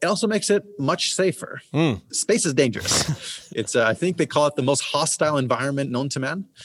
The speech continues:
Speaker 1: and with, with good reason. It's, it's, it's a vacuum. You have wild temperature swings from hot to cold. It's a very radioactive environment from, from solar flares, uh, cosmic radiation. And so the, am-, if you're able to minimize the time you have a human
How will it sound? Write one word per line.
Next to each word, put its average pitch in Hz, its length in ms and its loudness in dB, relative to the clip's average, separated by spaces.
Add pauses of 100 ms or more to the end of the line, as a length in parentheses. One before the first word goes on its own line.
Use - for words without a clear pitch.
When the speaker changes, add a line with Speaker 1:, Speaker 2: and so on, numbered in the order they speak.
(200)
Speaker 1:
and 120 100 0
with, 131 120 4
with 135 160 2
good 151 120 4
reason. 117 380 2
It's, - 220 -4
it's, - 360 -8
it's 113 140 -8
a 127 60 0
vacuum. 147 680 4
You 113 120 2
have 107 480 4
wild 120 460 2
temperature 131 340 2
swings 131 260 0
from 107 140 -2
hot 127 280 -4
to - 60 -4
cold. 127 440 0 (260)
It's 127 160 0
a 156 60 2
very 139 300 4
radioactive 127 640 2
environment 127 540 0
from, 107 220 -2
from 104 160 -8
solar 127 380 2
flares, 120 560 0
uh, 110 360 0
cosmic 120 320 -2
radiation. 110 640 -2 (400)
And 117 120 -6
so 131 120 2
the, 117 120 4
am-, 120 140 0 (140)
if 127 180 0
you're 131 120 6
able 185 180 6
to 135 160 0
minimize 123 720 2
the 120 80 -10
time 123 500 0
you 110 120 -2
have 117 180 2
a 110 60 0
human 117 460 -2